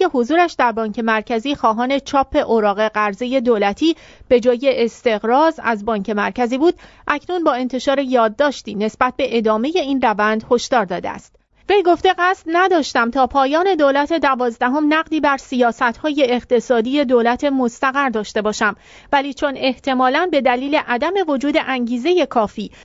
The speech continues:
و وجود برخی ناهماهنگی‌هایی که در تیم اقتصادی فعلی حادث شده و تبعات ناگوار آن بر معیشت مردم و آینده اقتصاد دیده می‌شود،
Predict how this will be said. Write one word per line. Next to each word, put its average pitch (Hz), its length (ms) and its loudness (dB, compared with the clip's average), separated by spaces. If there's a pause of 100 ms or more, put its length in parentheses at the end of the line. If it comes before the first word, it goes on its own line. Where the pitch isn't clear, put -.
و 254 200 2
وجود 269 300 0
برخی 269 520 0
ناهماهنگی‌هایی 240 1200 0
که 226 120 -2
در 226 180 0
تیم 330 220 -6
اقتصادی 254 800 0
فعلی 262 480 2
حادث 220 400 0
شده 214 340 -2 (300)
و 247 280 2
تبعات 277 560 0 (120)
ناگوار 277 600 4
آن 214 260 -2
بر 226 200 0
معیشت 240 520 -2
مردم 233 500 2
و 220 60 2
آینده 240 600 0
اقتصاد 233 580 -2
دیده 226 260 -2
می‌شود، 277 400 0